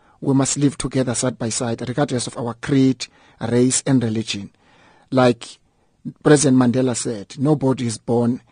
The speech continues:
hating one another. People are taught to hate one another." It's precisely that value you find commonly in that generation.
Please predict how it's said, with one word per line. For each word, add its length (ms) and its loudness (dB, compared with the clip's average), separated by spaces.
hating 380 0
one 140 -2
another. 380 -4
People 300 -8
are 60 -6
taught 260 -6
to 160 -8
hate 240 -8
one 140 -6
another." 320 -10
It's 100 -12
precisely 580 4
that 240 0
value 480 2
you 160 0
find 420 2
commonly 540 4
in 120 0
that 180 0
generation. 640 -2